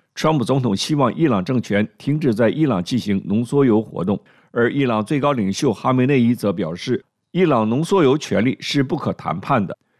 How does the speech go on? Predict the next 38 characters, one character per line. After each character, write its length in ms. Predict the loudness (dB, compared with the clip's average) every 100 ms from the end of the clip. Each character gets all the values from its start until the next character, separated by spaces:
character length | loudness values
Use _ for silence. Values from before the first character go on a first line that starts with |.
| _ _
随 200 | 0 2
着 200 | 2 2
以 240 | 2 2
伊 180 | 2 0
冲 260 | 0 -2
突 160 | 2 0
不 140 | 2
断 160 | 2 0
升 240 | 2 0
级， 300 | 0 -2 -4 -6 _ _
川 240 | 2 2
普 200 | 2 0
是 180 | 0 0
否 140 | 0 0
决 180 | 0
定 180 | 0 0 0
让 160 | 0
美 200 | 2 0
军 220 | 0 -2
加 180 | -2 -2
入 180 | 0 0
以 140 | -2
色 140 | -4 -2
列 140 | 0
的 180 | 0 -2
轰 240 | -2 -4
炸 160 | -2 -2
行 300 | -2 -8 -4
动， 180 | -4 -4 _
近 220 | -4 0 2
日 80 |
来 260 | 2 2 0 -2
越 160 | 0 2
发 180 | 0
受 200 | -2 -4
到 100 | -6
关 260 | -4 -2 -2
注。 220 | -2 -6